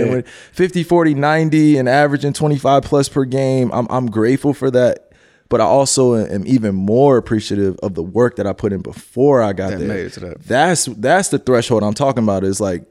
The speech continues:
Speaker 2: you put together a great summer, you put together a great,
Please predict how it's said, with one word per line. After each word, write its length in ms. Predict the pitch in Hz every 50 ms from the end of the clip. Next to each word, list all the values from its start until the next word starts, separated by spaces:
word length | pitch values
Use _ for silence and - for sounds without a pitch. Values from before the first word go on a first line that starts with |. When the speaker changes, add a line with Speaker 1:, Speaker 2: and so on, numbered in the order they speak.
| _ _ _
Speaker 2:
you 240 | 58 82 113 131 120
put 260 | - - - 151 -
together 400 | 143 123 135 135 131 117 113 98
a 60 | 95
great 320 | 92 101 117 127 131 -
summer, 600 | - - - 127 127 127 127 123 117 113 120 117 _ _ _ _ _ _ _ _ _ -
you 100 | 120 113
put 200 | - 147 127 -
together 520 | 120 113 117 127 127 123 120 113 107 101
a 40 | 101
great, 500 | 101 101 110 113 117 120 117 101 - -